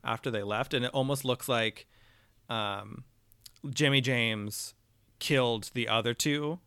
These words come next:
Like, it almost makes it look like Liv Tyler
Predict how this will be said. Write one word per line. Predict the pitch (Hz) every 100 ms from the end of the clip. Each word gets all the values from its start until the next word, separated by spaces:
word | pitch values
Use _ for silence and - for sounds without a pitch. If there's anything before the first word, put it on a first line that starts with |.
| _ _ _ _
Like, | 147
it | 165
almost | 170 170 170
makes | 175 165
it | 156
look | 135 135
like | 123 123
Liv | 127 120
Tyler | - 120 113 107 104